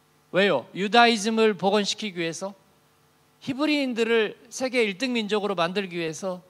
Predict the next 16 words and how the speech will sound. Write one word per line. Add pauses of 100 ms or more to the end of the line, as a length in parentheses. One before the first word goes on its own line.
(140)
천만에요. (160)
그렇지
않습니다. (1160)
아, (2500)
하나님이
보호하사
우리나라
만세. (2750)
우리
애국가에
나오는
이야기는
하나님이
한국
민족을,
이,